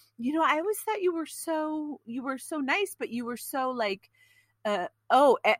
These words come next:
like, even in grad school, these people are like, "Oh, you always left at lunch and went and got a manicure or, like, weren't available to us."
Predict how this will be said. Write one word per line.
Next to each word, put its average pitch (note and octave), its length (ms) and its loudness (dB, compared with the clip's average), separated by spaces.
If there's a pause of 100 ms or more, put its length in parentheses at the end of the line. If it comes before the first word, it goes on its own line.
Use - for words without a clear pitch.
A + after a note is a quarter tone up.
like, A#3+ 280 4
even E4 260 2
in C#4+ 100 2
grad F#3+ 420 8
school, C#3+ 460 -4
these G#3 180 -8
people C#4+ 200 -4
are B3 40 -2
like, A#3 200 -6
"Oh, C#4+ 100 2
you C#4+ 180 -2
always C#4 400 -2
left A#3 420 -2
at G3+ 140 -2
lunch B3+ 500 -2
and G3 160 -8 (520)
went B3 300 0
and A3 200 -4
got G#3 380 6
a G3+ 80 0
manicure B3 960 -2
or, F#3+ 440 0
like, F3 240 2 (100)
weren't A#3 320 -2
available F#3+ 960 2 (460)
to A#3 200 0
us." F3+ 340 2